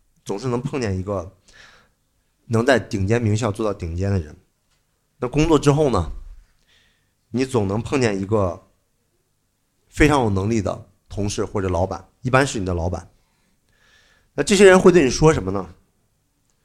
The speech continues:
这些人好听点会对你说，“我行，你不行。”难听点呢，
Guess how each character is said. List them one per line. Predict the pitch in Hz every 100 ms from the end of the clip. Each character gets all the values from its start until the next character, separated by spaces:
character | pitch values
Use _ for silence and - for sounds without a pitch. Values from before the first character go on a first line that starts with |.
| _ _
这 | -
些 | 170
人 | 180 180
好 | -
听 | 123 156
点 | 156 110
会 | 101 127
对 | 131
你 | 113
说 | 101 113 110 - _ _ _ _ _ _
，“我 | 113 110
行， | - 104 107 _ _ _ _ _ -
你 | 101
不 | 110
行。” | 123 - _ _ _ _ _ _ _ _ _ _ _
难 | - 131
听 | 170 170
点 | 127
呢， | 98 90